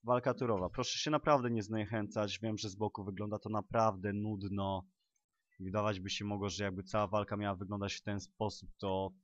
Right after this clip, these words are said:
idzie zasnąć przy tej grze, ale gwarantuję wam, że wystarczy posiedzieć tutaj dziesięć, piętnaście minut i wszystko staje się jasne. Gra jest naprawdę ciekawa i walka turowa przestaje nam przeszkadzać. W miarę tego, jak rośnie nasz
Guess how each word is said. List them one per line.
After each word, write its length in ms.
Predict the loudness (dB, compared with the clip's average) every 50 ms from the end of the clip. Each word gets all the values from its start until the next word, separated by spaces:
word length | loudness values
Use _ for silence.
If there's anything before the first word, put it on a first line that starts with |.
| _ _ _ _ _
idzie 220 | -8 -4 -4 -4 0
zasnąć 380 | 2 2 2 2 -2 -6 -6
przy 180 | -6 -10 -6 -4
tej 140 | -4 -4 -2
grze, 320 | -2 -2 0 0 0 2
ale 280 | 2 0 0 0 -2 -2
gwarantuję 600 | -2 0 2 2 2 0 -2 -2 -2 -2 -2 0
wam, 260 | 0 0 0 0 -2
że 340 | -4 -2 -2 0 -2 -2 -4 _ _ _ _ _ _ _
wystarczy 460 | -10 -2 2 2 2 2 2 -2 -4
posiedzieć 440 | -4 -2 -2 -2 -2 -2 -4 -4 -6
tutaj 220 | -6 -4 -4 -4 -2
dziesięć, 320 | 0 0 0 -2 -2 -4
piętnaście 520 | -6 -10 -6 -4 -2 -2 -2 -2 -2 -2
minut 340 | -2 -2 -2 -2 -4 -6 -8
i 20 | -10
wszystko 340 | -10 -10 -10 -8 -8 -10
staje 300 | -10 -6 -4 -4 -2 -2
się 160 | -4 -4 -2 -2
jasne. 320 | -2 -2 -2 -4 -8 -6
Gra 120 | -4 -4
jest 160 | -4 -4 -6 -10
naprawdę 360 | -8 -4 -4 -4 -4 -4 -6
ciekawa 500 | -6 -8 -4 -4 -4 -2 0 0 0 -2
i 60 | -4
walka 380 | -2 0 0 0 0 -2 -6 -8
turowa 300 | -6 -6 -4 -4 -4 -4
przestaje 400 | -4 -8 -10 -6 -4 -4 -2 -2
nam 120 | -4 -6
przeszkadzać. 600 | -6 -8 -8 -8 -6 -8 -8 -8 -8 -10 -10 -12 _ _ -20 -20 -20 -20 -20 -20 -20 _ _ _ _ _ _ _ _ -6 -6 -4 -4 -6 -8 -10 -16 -20 _ _ _ _ _ _ _ _ _ _ -20 -20 -20 _ _ _ _ _ _ -6
W 40 | -2
miarę 320 | 2 4 4 4 4 2
tego, 220 | 2 0 0 2 4
jak 220 | 4 2 2 0
rośnie 280 | 0 -2 0 -2 -2 0
nasz 220 | 0 0 -2